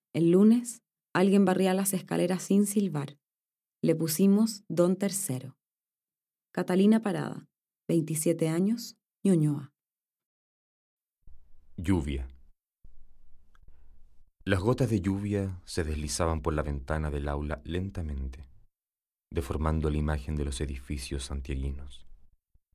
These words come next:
Speaker 2: Las muchas respiraciones ayudaban a empañarlas, hasta que alguno las limpiaba con la manga de su chaleco, dejando al descubierto lo que sucedía afuera.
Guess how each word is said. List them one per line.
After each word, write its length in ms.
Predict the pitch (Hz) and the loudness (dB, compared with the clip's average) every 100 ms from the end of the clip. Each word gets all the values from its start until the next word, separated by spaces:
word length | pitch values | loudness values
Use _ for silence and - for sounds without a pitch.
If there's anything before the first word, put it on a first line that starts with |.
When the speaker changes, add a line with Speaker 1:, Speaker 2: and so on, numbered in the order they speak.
| _ _ _ _ _ _ _ _ _ | _ _ _ _ _ _ _ _ _
Speaker 2:
Las 120 | 76 71 | -8 -4
muchas 360 | 82 85 87 | -4 -2 -4
respiraciones 1000 | 76 - 80 71 - 87 87 90 - - _ _ | -4 -6 -8 -6 -6 -6 -6 -10 -16 -20 _ _
ayudaban 500 | 78 78 76 80 76 | -10 -6 -2 -2 -2
a 40 | 76 | -4
empañarlas, 840 | 71 78 82 76 69 67 65 - _ _ _ _ - - - - | -6 -6 -4 -6 -10 -14 -16 -20 _ _ _ _ -20 -20 -20 -12
hasta 200 | - 107 | -4 2
que 80 | 104 | 2
alguno 400 | 98 113 123 123 | 2 0 -2 -2
las 180 | 90 | -4
limpiaba 500 | 80 76 82 90 87 | -6 -6 -4 -4 -4
con 160 | 85 78 | -4 -6
la 80 | 78 | -4
manga 340 | 82 80 78 | -4 -6 -8
de 80 | 76 | -10
su 140 | - | -12
chaleco, 420 | - 90 87 - 71 - - _ _ _ _ _ - | -12 -10 -10 -12 -18 -20 -20 _ _ _ _ _ -8
dejando 380 | 85 92 90 | -2 0 0
al 60 | 87 | 0
descubierto 800 | 76 - 82 85 104 - 113 110 | -4 -4 -4 -2 -2 -4 -8 -8
lo 140 | 92 | -8
que 80 | - | -10
sucedía 460 | - - 80 71 73 | -10 -8 -6 -6 -8
afuera. 400 | - 71 65 | -8 -12 -12